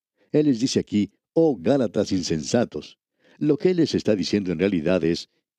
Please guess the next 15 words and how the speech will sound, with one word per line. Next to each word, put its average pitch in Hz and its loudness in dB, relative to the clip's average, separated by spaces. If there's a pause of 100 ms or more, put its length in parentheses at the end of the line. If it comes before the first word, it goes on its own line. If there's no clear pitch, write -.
(100)
"¿Qué 185 2
se 165 0
les 143 0
metió 127 0
en 160 0
la 143 2
cabeza 147 2
a - 2
ustedes? 85 -2 (280)
¿Qué - 2
les 175 2
ha 165 2
pasado? 165 0 (520)
Gálatas 107 0
insensatos, 85 -4